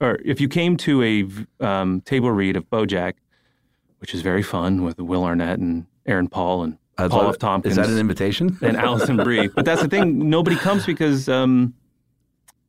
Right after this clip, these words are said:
Speaker 1: it's, uh, you, you wouldn't get what was happening. And also, I think they're afraid of,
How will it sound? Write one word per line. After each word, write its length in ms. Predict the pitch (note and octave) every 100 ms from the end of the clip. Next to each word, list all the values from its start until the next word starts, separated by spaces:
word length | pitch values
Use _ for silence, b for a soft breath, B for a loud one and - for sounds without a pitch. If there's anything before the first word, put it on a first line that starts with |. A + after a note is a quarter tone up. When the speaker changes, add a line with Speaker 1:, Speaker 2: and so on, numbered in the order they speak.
| -
Speaker 1:
it's, 400 | C3 B2 - -
uh, 420 | B2 B2 B2 B2 -
you, 380 | - C3+ C#3+ - _ -
you 120 | C3+
wouldn't 200 | D#3 C3+
get 160 | C#3+
what 140 | C#3+ A#2
was 120 | A#2+
happening. 640 | - C#3 D3 D3 C#3+ C#3+
And 80 | A#2
also, 460 | A2+ - A#2+ A2 A2 _ -
I 60 | G#2
think 160 | A#2+
they're 100 | -
afraid 400 | F2+ - G2+ G#2
of, 160 | G2